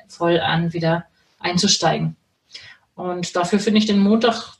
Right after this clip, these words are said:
durchaus ganz gut geeignet, sich nicht gleich in großartige Hektik bringen zu lassen, idealerweise. Insgesamt ist die Woche ja so, dass wir quasi total auf den Höhepunkt hin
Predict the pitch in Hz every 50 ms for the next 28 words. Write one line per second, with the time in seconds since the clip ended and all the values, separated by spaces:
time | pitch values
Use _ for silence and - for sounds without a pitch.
0 | _ _ - 226 226 226 214 208 214 - 220 208 196 - - 226 220 - 214 190
1 | 170 170 196 208 220 214 214 - - 202 - 208 214 214 214 - 190 180 190 208
2 | 196 - 180 185 180 - 185 190 214 214 - 175 165 165 175 170 165 156 160 165
3 | 160 - 170 160 - - - 170 165 170 165 - 165 160 156 151 - 170 156 156
4 | 160 156 147 151 160 156 160 156 156 156 - 180 - - - - 202 - - 220
5 | 208 208 214 240 233 208 214 - 226 220 196 220 214 220 226 220 214 208 202 208
6 | 220 220 220 - - - - - - - _ - 208 - - 214 196 196 - -
7 | - 202 208 208 202 208 202 180 - - - _ _ - - 202 185 - 202 202
8 | 208 220 - - 190 - 196 190 196 226 247 247 220 - - 202 202 196 185 -
9 | - - - _ _ _ _ _ _ _ _ - 240 247 254 247